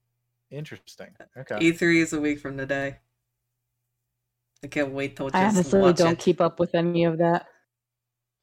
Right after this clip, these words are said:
Speaker 1: I'm excited for possible L-, Breath of the Wild two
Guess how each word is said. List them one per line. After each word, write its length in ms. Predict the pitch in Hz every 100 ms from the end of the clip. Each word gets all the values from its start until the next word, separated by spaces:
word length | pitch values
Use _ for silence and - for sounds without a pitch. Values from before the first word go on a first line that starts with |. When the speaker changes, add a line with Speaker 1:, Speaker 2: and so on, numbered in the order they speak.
| _ _ _ _ _
Speaker 1:
I'm 340 | 120 147 156
excited 680 | 123 - 117 117 113 101 101
for 320 | - 113 107 104
possible 1000 | - 110 104 - 98 101 95 95 92 - _ _ _ _ _ _ _ _ _ -
L-, 180 | 117 113
Breath 400 | 107 107 98 -
of 80 | 98
the 60 |
Wild 320 | 95 92 92 90
two 220 | 101